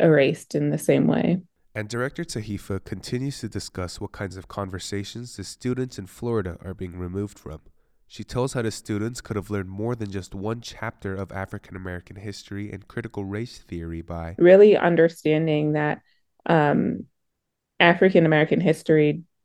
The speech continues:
Speaker 1: didn't, um, start with enslavement is, is a big move. And that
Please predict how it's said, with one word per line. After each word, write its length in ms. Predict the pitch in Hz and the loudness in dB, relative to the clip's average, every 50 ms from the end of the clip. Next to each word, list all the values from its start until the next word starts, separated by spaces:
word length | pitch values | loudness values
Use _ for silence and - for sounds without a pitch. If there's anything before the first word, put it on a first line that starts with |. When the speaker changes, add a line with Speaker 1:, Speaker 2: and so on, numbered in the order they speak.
| _ _ _ | _ _ _
Speaker 1:
didn't, 720 | - 170 165 160 160 151 151 147 147 143 147 - - - - - _ - | 8 8 10 10 8 8 6 6 4 2 0 0 -4 -6 -14 -6 _ 0
um, 540 | 156 151 - - - - - - - - | 0 2 2 0 0 0 -2 -2 -4 -6
start 440 | - - - - 151 147 143 - - | -10 -2 2 4 6 6 6 6 6
with 220 | - 156 156 - 165 | 6 4 6 8 8
enslavement 1040 | 160 156 147 - - - - 143 143 147 151 180 185 208 220 233 233 233 233 - - - - - | 8 8 6 2 0 2 4 4 4 6 4 4 4 6 6 6 6 4 2 -2 -10 -12 0 4
is, 300 | 170 170 151 156 - _ - | 4 4 4 2 -4 _ 4
is 160 | - 180 165 | 6 8 10
a 80 | 170 160 | 8 8
big 280 | 151 151 165 160 156 156 | 8 8 8 6 6 4
move. 520 | 151 151 151 151 156 160 165 165 170 170 - | 2 2 2 0 0 -2 -2 -2 -4 -2 0
And 220 | - 180 170 160 | 2 4 6 6
that 260 | 160 170 - - - | 4 4 2 0 -4